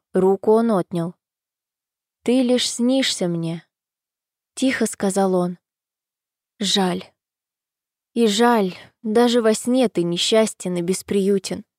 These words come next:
Но скоро мы встретимся, я знаю». И ему, мертвому, стало холоднее от неколебимости этого предсказания.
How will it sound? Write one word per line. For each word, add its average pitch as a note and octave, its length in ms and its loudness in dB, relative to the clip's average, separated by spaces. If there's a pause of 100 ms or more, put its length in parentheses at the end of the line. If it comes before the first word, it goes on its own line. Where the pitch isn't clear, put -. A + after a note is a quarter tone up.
(880)
Но G#3 140 2
скоро C4 340 4
мы A#3 100 2
встретимся, G3 880 -4 (120)
я F#3 180 2
знаю». G3+ 440 -2 (920)
И A3 80 -2
ему, A3 720 2 (160)
мертвому, G#3 760 2 (420)
стало B3 380 2
холоднее B3+ 760 2
от G3+ 160 -4
неколебимости G#3+ 920 0
этого F#3 280 0
предсказания. F3+ 920 -2